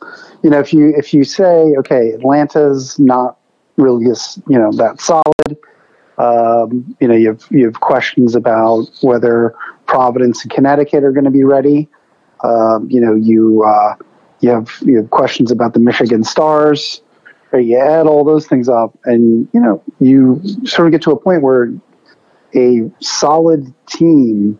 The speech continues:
that you know has the means to be competitive and compete with, with Miami F C, blow for blow, um, you know, and, and can afford to be at this level on a sustainable basis,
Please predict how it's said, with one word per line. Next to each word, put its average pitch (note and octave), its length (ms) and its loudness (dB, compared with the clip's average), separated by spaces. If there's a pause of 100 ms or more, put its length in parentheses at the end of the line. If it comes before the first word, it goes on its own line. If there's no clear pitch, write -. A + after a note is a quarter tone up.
(120)
that B2+ 240 0
you B2 140 4
know C3+ 300 2
has B2 300 -2
the A2 80 -2
means A#2+ 720 2 (400)
to C3 100 -2
be D3 160 2
competitive G#2+ 720 -2
and G#2+ 180 0
compete B2 460 0
with, A#2 380 0
with B2 340 0
Miami A2 460 2
F G#2+ 100 -4
C, B2 380 0 (580)
blow C3 260 2
for A#2 180 -2
blow, A#2 760 -2
um, A2+ 640 0 (760)
you C3 100 2
know, A#2 220 0
and, A#2 260 0
and C3+ 160 0
can A#2+ 120 -2
afford C3 580 0 (360)
to A#2+ 120 -2
be C#3 200 2
at - 120 -4
this A2+ 180 -4
level A2+ 520 0 (460)
on A#2+ 100 -2
a A#2 40 -4
sustainable A#2 600 -2
basis, C3 760 -4